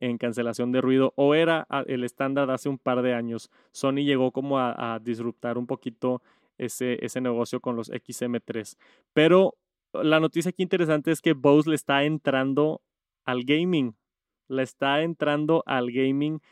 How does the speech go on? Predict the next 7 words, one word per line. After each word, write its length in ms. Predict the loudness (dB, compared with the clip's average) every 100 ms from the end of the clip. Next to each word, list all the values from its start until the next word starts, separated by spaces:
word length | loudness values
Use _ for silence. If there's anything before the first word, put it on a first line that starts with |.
| _
Acaba 380 | -14 -6 0 2
de 60 | 2
introducir 580 | 0 2 2 4 0 -2
su 340 | -4 2 2
primer 600 | 2 0 2 2 0 -4 _ _
headset 480 | -2 -2 -2 -6 -6 -8
gaming, 560 | -4 -2 0 0 0